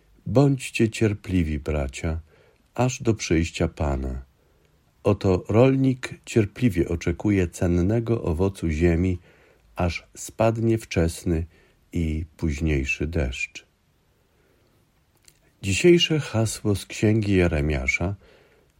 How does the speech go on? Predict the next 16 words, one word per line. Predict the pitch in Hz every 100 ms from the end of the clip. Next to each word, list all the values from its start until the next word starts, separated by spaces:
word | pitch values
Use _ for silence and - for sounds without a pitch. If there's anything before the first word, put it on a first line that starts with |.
| -
pochodzi | 104 135 131 131 127 -
z | 82
dużego | 80 90 107 71 67
tekstu, | - 67 - - - - - _ _ _ _ _ _ _ _
od | 95 85 - -
trzydziestego | - - - 73 - 90 76
rozdziału, | 71 71 80 82 78 87 107 117 _
wersetu | 80 76 80 73 73
pierwszego, | 71 69 - - 67 65 85 92 _ _ _ _ _
aż | - 113 113
do | 85 95
trzydziestego | 98 - 80 80 - 98 90
pierwszego | - 80 - 117 80
rozdziału, | 73 69 67 76 71 73 85 - - _ _ -
czterdziestego | - 90 76 78 - 87 76
wersetu. | 73 87 - 92 73 - -